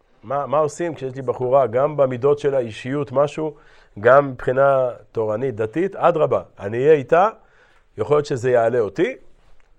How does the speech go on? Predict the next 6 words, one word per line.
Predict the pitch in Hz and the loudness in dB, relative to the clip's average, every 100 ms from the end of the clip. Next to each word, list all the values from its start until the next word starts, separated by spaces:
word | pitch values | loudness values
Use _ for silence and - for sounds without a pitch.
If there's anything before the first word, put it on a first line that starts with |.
| - | -12
בהחלט | 101 - 139 123 | -12 -2 2 2
שאלה, | 147 120 123 131 127 - _ - - - - - _ _ _ _ - | 2 2 4 4 2 -6 _ -20 -20 -20 -20 -20 _ _ _ _ -12
בהחלט | 104 104 127 139 | -8 -4 -4 -2
שאלה | 127 117 127 127 117 | 0 4 4 4 0
טובה. | - 110 101 123 175 _ _ _ _ _ | -4 -4 0 0 0 _ _ _ _ _
פה, | 175 202 214 220 | 0 2 2 -2